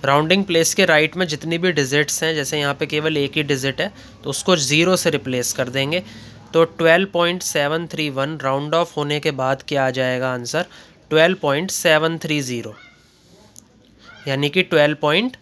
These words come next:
सेवन थ्री। अब अगले पे आ जाते हैं, नाइन पॉइंट सेवन फ़ोर फ़ाइव।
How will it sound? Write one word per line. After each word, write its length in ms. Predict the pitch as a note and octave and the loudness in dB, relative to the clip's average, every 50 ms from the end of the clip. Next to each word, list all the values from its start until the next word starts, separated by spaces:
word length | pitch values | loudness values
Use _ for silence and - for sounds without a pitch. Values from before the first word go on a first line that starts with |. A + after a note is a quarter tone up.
| _ _ - | _ _ -16
सेवन 500 | - - - D#3 D3 C#3+ C#3 D#3 F#3+ G#3+ | -12 -4 0 2 2 2 2 2 0 -2
थ्री। 360 | G#3+ - - C#3+ B2+ G#2+ G#2 - _ _ _ - - - - - - - - - - - - - - | -4 -6 -6 -6 -6 -6 -8 -14 _ _ _ -20 -20 -20 -20 -20 -20 -20 -20 -20 -20 -20 -20 -12 -4
अब 180 | - E3 E3 - - | -2 -2 -2 -2 -2
अगले 280 | D#3 D3+ D#3 E3+ F3 | -2 0 0 2 2
पे 140 | F3 - F#3+ | 2 4 4
आ 140 | F3 D#3 D3 | 4 4 4
जाते 320 | D3 D3+ D3 C#3+ - D3+ | 4 2 2 0 0 -2
हैं, 100 | D#3+ F3 | -2 -2
नाइन 380 | F3+ D#3+ D3 C#3 D3 D#3 E3+ E3 | -2 -2 0 0 0 -2 -2 -4
पॉइंट 340 | - D#3+ D#3 D3+ D#3+ E3 - | -4 -4 -2 -2 -2 -4 -6
सेवन 440 | - - E3 D3 D3 D3+ D#3+ F3+ | -4 0 2 2 2 0 -2 -4
फ़ोर 320 | F3 - E3+ D#3 D#3 D#3+ E3 | -4 -2 0 2 2 0 0
फ़ाइव। 360 | - - C#3 C3 B2 A#2 A#2 | 0 -2 -2 -2 -2 -4 -8